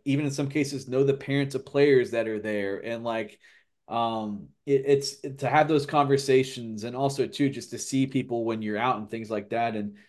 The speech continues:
um, you know, networking more and, and, like, I've, you know,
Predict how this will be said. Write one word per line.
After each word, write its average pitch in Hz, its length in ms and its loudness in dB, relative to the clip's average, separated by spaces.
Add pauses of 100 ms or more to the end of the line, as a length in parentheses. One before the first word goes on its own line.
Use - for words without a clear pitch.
(300)
um, 107 480 0
you 123 120 -4
know, 110 200 -2
networking 135 720 4
more 107 380 0
and, 98 180 -8
and, 107 160 -8
like, 104 260 -4 (640)
I've, 120 400 0
you 160 120 0
know, 113 320 4